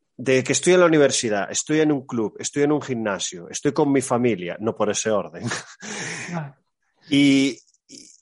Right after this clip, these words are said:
Speaker 1: y dijo que no, tío, y dijo, y dijo que no.
Speaker 2: Pero, es que al final juzgamos muchas veces sin, sin saber el contexto particular de cada uno.
Speaker 1: Exacto.
Speaker 2: A lo mejor él tenía unos valores, unas preferencias distintas a las nuestras.
Speaker 1: Hmm. Sí, sí, sí.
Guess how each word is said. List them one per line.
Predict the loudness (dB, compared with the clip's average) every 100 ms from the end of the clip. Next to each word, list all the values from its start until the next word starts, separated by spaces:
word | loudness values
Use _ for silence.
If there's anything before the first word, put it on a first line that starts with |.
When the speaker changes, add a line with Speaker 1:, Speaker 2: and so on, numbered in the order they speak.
| _ -10
Speaker 1:
y | -4
dijo | -4 -4 -4
que | -2
no, | -2 -4
tío, | -8 -14
y | -12
dijo, | -10 -10 -8
y |
dijo | -8 -8
que | -6 -2
no. | -2 -2 -4
Speaker 2:
Pero, | -2 -2 -2 -4 -6 _ -20 -20 -16 -12
es |
que | -6
al | -6
final | -2 0 2 0
juzgamos | 0 -2 0 0
muchas | 2 2 0
veces | -2 -4 -6
sin, | -8 -8 -12 -18 _ _ _
sin | -8 -6
saber | -6 -6
el | -6
contexto | -4 -6 -6 -10 -8
particular | -8 -6 -6 -6 -10
de | -12
cada | -14 -10
uno. | -6 -6 -8 _ _
Speaker 1:
Exacto. | -8 -6 -6 -10 -16 _ _ _
Speaker 2:
A | -10
lo | -8
mejor | -6 -2
él | -2 0
tenía | 0 2 0
unos | -2 -2
valores, | -2 0 0 -2
unas | -8 -10
preferencias | -10 -8 -4 -4 -4 -4
distintas | -6 -4 -4 -4 -8
a | -12
las | -10
nuestras. | -4 -4 -6 -20 _ _ _ _
Speaker 1:
Hmm. | -6 -6 -10 _ _ _ _ _
Sí, | -6 -4
sí, | -4 -6
sí. | -10